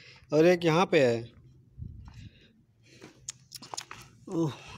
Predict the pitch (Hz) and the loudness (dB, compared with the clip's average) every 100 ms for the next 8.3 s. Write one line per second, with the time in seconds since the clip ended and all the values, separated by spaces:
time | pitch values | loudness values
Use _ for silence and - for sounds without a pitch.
0 | 147 147 147 151 151 135 - - - - | -12 -8 -6 -4 -4 -6 -12 -20 -20 -20
1 | - - - - - - - - _ - | -16 -18 -16 -18 -18 -20 -20 -20 _ -8
2 | 160 156 147 165 170 175 165 156 160 156 | -6 -2 0 0 0 2 2 2 2 2
3 | 151 147 139 143 135 - - - - - | 0 -4 -4 -4 -6 -12 -20 -20 -20 -14
4 | - - - - - - - - - _ | -12 -12 -14 -20 -20 -20 -20 -20 -20 _
5 | - - _ _ _ _ _ _ _ _ | -20 -20 _ _ _ _ _ _ _ _
6 | - - - _ - - - - 143 - | -20 -20 -20 _ -20 -20 -20 -12 -10 0
7 | 170 175 175 - 151 151 - 175 139 127 | 2 2 -2 0 0 0 0 0 0 -2
8 | 131 131 127 | -6 -8 -8